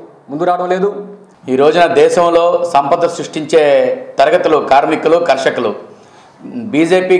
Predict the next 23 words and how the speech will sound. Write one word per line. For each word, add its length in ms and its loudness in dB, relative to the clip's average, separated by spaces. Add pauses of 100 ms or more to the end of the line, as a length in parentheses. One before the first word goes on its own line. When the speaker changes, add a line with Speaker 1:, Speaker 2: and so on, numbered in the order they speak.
Speaker 2:
గవర్నమెంట్ 400 0
వచ్చిన 340 -2
తర్వాత 380 2 (420)
పూర్తిగా 400 2 (100)
నరేంద్ర 400 4
మోడీ 220 2 (560)
రైతుల్ని, 500 2 (160)
కార్మికుల్ని 540 2 (100)
నాశనం 400 0
చేసి 240 0 (140)
కార్పొరేట్ 420 2
కంపెనీలకు 480 -2
లాభాలు 320 2
చేకూర్చాలని 580 0
చెప్పేసి 440 -4 (540)
ప్రయత్నం 380 -2
చేస్తున్నారు. 480 0 (500)
అందుకనే 380 2 (100)
గత 120 2
నలభై 380 4
రోజుల 340 2
నుంచి 200 0 (120)
ఢిల్లీలో 360 2